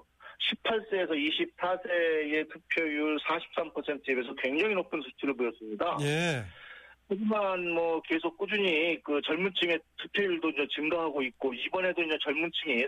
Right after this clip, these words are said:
Speaker 1: 상당히 관심을 갖고 있기 때문에 젊은 층의 참여율에 대한 관심이, 아, 이번에 얼마나 참여했는지가 상당히 좀 관심이 대상이 되고 있습니다.
Speaker 2: 예, 현지 날씨는 좀 변수가 안 되고 있습니까?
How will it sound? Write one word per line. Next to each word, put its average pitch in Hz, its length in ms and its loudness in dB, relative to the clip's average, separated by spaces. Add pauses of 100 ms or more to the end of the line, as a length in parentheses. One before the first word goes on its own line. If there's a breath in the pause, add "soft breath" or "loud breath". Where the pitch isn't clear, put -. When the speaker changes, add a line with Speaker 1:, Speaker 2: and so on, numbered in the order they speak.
Speaker 1:
상당히 160 240 0
관심을 135 420 0
갖고 151 240 -2
있기 131 280 -4
때문에 123 540 0 (600 loud breath)
젊은 170 320 2 (100)
층의 160 680 4
참여율에 196 500 2
대한 151 220 0
관심이, 143 720 0 (380 loud breath)
아, 127 380 2
이번에 131 300 0
얼마나 135 320 2 (100)
참여했는지가 131 960 -2
상당히 123 280 -2
좀 120 220 -2
관심이 113 400 -2
대상이 107 300 -2
되고 95 140 0
있습니다. 90 580 -2
Speaker 2:
예, 117 360 -4
현지 240 300 0
날씨는 196 520 0
좀 240 160 2
변수가 202 360 2
안 165 100 0
되고 190 200 2
있습니까? 202 580 0